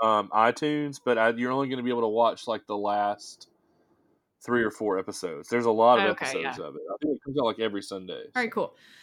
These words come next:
Speaker 2: I'll have to check that out. So
Speaker 1: Yeah, I got, I just went ahead and bought it on iTunes.
Speaker 2: That's, yeah, that's smart. So we have a review from Jebediah Jackal, which is a great name. Uh, he
Speaker 1: Mm.
Speaker 2: says,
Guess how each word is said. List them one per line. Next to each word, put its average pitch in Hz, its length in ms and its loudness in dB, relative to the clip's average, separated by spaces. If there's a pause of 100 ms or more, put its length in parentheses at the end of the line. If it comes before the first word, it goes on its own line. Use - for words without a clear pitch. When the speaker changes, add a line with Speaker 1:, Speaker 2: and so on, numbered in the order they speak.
(480)
Speaker 2:
I'll 311 80 4
have 330 80 -2
to 302 80 -4
check 277 240 0
that 226 140 6
out. 185 220 0
So 214 500 4 (200)
Speaker 1:
Yeah, 120 140 8
I 151 60 12
got, 151 200 8
I 143 120 10
just 151 140 -6
went 135 120 0
ahead 120 100 2
and 98 60 -8
bought 101 240 6
it 95 80 0
on 95 220 -2
iTunes. 92 280 -4
Speaker 2:
That's, 208 300 -4
yeah, 131 240 -6
that's 170 180 -6
smart. 117 260 -6
So 202 220 -2
we 208 140 4
have 202 280 2
a 190 560 0
review 226 500 0
from 208 320 0
Jebediah 220 600 2
Jackal, 185 640 -2
which 190 240 -10
is 175 160 -8
a 170 40 -10
great 175 240 -4
name. 147 300 -10 (560)
Uh, 170 260 -2
he 175 180 -2
Speaker 1:
Mm. - 20 -4
Speaker 2:
says, 180 260 -4